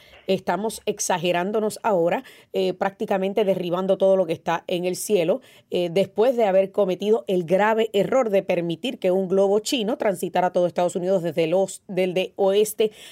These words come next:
hasta la costa este, para luego ser derribado sobre las aguas en la, eh, en las afueras de Carolina del Sur.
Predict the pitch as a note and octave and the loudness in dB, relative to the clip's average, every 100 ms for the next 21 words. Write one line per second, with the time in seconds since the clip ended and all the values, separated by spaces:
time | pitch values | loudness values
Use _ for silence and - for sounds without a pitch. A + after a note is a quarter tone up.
0 | - - G#3+ - G3+ - G3 F3+ - G3+ | -14 -6 -6 -2 -4 -2 -2 -2 0 -2
1 | - G3 - F3 - G#3+ - - - F#3+ | -2 -4 -2 -8 -4 -6 -6 -14 -2 0
2 | F#3 F#3+ G3 G3 F#3+ F#3+ F3 F3 E3+ F#3 | 2 2 2 0 2 2 0 0 2 2
3 | F#3 - - G#3+ F#3+ F#3 F3+ - F#3 F3+ | 0 -14 -4 2 2 2 0 -2 -2 0
4 | F#3+ F#3+ F3+ F3 F#3 F3 - E3 E3+ E3+ | 0 0 -4 -4 -2 -4 -4 -6 -4 -2
5 | F3+ F3+ F#3+ F3 E3+ F3 F#3 F3+ E3+ F4 | -2 0 0 0 -2 -4 -2 -2 -2 0
6 | C#4 | 0